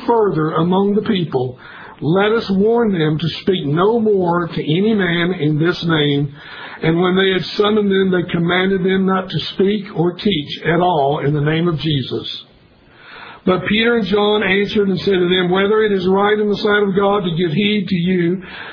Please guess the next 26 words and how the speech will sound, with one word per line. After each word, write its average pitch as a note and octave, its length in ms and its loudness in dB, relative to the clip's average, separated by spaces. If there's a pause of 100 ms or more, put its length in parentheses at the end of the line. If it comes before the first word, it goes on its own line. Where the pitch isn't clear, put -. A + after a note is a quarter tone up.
(120)
rather F#3 380 2
than F3 180 0
to F3 80 0
God, D#3+ 560 0 (100)
you F3+ 280 0
be E3+ 180 0
the C#3+ 80 -4
judge. B2 640 -2 (640)
For D#3 100 2
we F#3+ 200 0
cannot G3 360 2
stop - 380 -2
speaking C#3 580 -2 (560)
what D#3 220 2
we E3+ 140 2
have D#3+ 120 -2
seen F#3 400 0
and D3 100 0
heard." C3+ 460 -2 (260)
And D3+ 120 2
when E3+ 140 0
they F#3+ 120 2
had F3+ 200 -2
threatened G#3+ 420 2
them G#3 160 2
further, D3 540 0